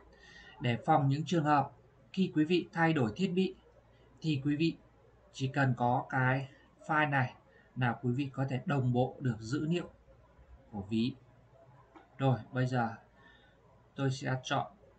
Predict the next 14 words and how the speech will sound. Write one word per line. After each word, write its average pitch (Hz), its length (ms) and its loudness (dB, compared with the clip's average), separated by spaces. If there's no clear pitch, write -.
vào 113 160 -6
download 131 500 4
để 123 100 -10
tải 104 240 -8
về 113 220 -2
này. 107 160 -8
Tích 165 200 -4
vào 123 200 -2
cái 113 460 -2
I 139 220 2
understand 139 840 0
đã. 135 220 -2
Rồi. 117 300 -6
Tiếp 151 200 -2